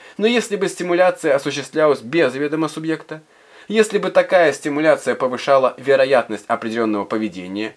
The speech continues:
это поведение усилилось бы, однако индивид не осознавал бы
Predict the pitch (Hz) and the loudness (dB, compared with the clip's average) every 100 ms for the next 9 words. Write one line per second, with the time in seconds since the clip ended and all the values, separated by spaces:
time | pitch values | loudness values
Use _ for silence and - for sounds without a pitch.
0 | _ 113 101 - 101 90 110 113 113 107 | _ -10 -8 -6 -6 -2 0 0 0 -4
1 | - - 123 - 202 214 147 104 90 90 | -10 -10 -10 -8 -6 0 0 -2 -8 -14
2 | - - - 107 117 95 113 110 120 131 | -14 -12 -6 -2 -2 0 -2 -2 -4 -6
3 | 117 120 113 110 110 110 185 185 104 92 | -4 -2 0 -2 0 2 2 2 -4 -10